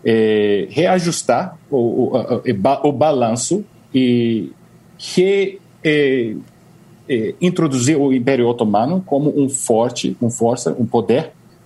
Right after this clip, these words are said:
é, central do mundo, que não aconteceu, mas, outro lado, ao longo do século dezoito, é, teve tentativas muito profundas, ah, no Império Otomano, no Constantinopla,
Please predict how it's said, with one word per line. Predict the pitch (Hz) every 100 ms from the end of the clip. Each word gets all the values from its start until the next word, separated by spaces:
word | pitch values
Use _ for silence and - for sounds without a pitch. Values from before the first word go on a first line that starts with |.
| -
é, | 117 113
central | 110 185 160 131 123 185 - _ - _ -
do | 135 190
mundo, | 165 151 92 - -
que | 226
não | 233 285 262
aconteceu, | - 175 156 139 180 160 - -
mas, | 151 156 185 - -
outro | 143 151
lado, | 135 120 135 180 185 - - -
ao | 151
longo | 127 127 165 156
do | 120 117 113 107
século | - 131 131 120
dezoito, | 107 107 110 131 135 69 - - - - -
é, | 117
teve | 110 131 131 127
tentativas | 151 143 120 117 135 135 117 95 - 113 101 -
muito | 117 120 131 208 240 -
profundas, | - 139 117 104 95 180 - - _ - -
ah, | - 110 101 98 95 - -
no | 120 131
Império | 120 123 113 98
Otomano, | 98 95 95 117
no | 101
Constantinopla, | - 107 107 98 101 95 95 -